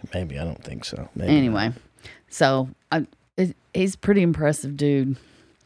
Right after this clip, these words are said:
Speaker 1: Yeah, City of God and the City of Man.
Speaker 2: Mm-hmm.
Speaker 1: Uh, I thought there was a movie called City of Man.
Speaker 2: Might have been. I mean, t-, these ideas have been talked about ever since.
Speaker 1: Yeah.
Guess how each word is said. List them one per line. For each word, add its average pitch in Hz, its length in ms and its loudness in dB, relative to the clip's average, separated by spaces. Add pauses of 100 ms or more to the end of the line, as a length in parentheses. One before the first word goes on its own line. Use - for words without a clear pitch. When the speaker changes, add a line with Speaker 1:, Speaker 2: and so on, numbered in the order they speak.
(100)
Speaker 1:
Yeah, 160 240 6
City 156 320 4
of 131 120 2
God 147 540 4
and 120 180 4
the 113 60 2
City 127 320 2
of 113 100 2
Man. 98 600 0 (300)
Speaker 2:
Mm-hmm. 160 360 4 (480)
Speaker 1:
Uh, 107 340 2
I - 60 -8
thought - 180 -8
there 180 140 2
was 135 100 2
a 107 140 2
movie 107 400 4
called 78 240 -4
City 90 280 0
of 82 120 -2
Man. 85 440 -2 (440)
Speaker 2:
Might 139 220 2
have 135 100 0
been. 156 340 0 (260)
I 175 80 4
mean, 214 200 6 (380)
t-, 175 80 -6 (260)
these 208 260 2
ideas 220 460 2
have 170 100 -4
been 160 180 0
talked 160 300 -8
about 165 220 -4
ever 165 200 -8
since. - 640 -10
Speaker 1:
Yeah. 101 240 2